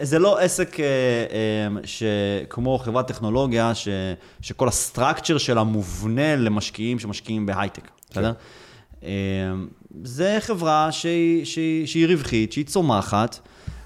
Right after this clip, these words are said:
Speaker 1: אבל, אה, בסופו של דבר, כל שקל שהשקעתי הייתי חייב להרוויח קודם, בסדר? ו-, ואילו, אה,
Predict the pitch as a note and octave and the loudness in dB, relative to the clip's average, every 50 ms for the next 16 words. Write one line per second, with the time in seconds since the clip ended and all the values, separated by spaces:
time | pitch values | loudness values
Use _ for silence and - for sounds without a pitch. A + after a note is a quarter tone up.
0 | - - A2+ G#2+ G2+ C#3+ G#3 G#3 G3+ G3+ G3+ G#3 G3+ - - - - _ _ - | -16 -10 -10 -8 -2 0 2 4 4 4 4 2 0 -2 -6 -10 -20 _ _ -20
1 | _ - - A2 G#2+ G#2+ G2 G#2 G2+ - - C3 - F3 D#3+ D#3 C#3+ D3 E3 D#3 | _ -8 -4 -2 -2 0 -2 -2 -4 -4 -4 -2 -2 0 2 2 2 2 2 0
2 | - - - F3 F3 E3 - - E3+ E3 - D#3 C#3 - - A#2+ - - - - | 0 0 2 4 4 4 4 2 0 0 -2 -4 -4 -2 -2 -2 -2 -2 -2 0
3 | D#3+ E3+ - D3+ A#2 A2+ A2+ - B2 A#2+ A2 G#2+ G#2 G#2 F#2+ G2+ G#2+ A2+ G#2+ - | 0 0 0 -4 -6 -6 -2 0 0 2 4 4 2 2 2 0 0 -2 -2 -2
4 | - - - - G#2 - C2 D2 D2+ - _ _ _ _ _ _ _ _ _ _ | -6 -12 -8 -6 -6 -6 -6 -8 -12 -14 _ _ _ _ _ _ _ _ _ _
5 | _ _ - G2+ G#2 B2+ C#3 C#3 - - - - - - - - - _ _ - | _ _ -6 -4 -2 -2 -4 -6 -10 -18 -20 -20 -20 -20 -20 -20 -20 _ _ -18
6 | - - G2 F2 F#2+ G2+ D#2+ F#2 G#2+ F#2+ F#2 G#2+ G#2+ G#2 G#2+ G#2 G#2 G#2 F#2 - | -12 -12 -10 -6 -4 -4 -4 -2 -2 -2 0 0 0 0 0 0 0 -2 -2 -6
7 | - _ _ _ _ _ _ _ _ _ - F#2+ F#2+ F#2+ | -10 _ _ _ _ _ _ _ _ _ -6 -4 -4 -4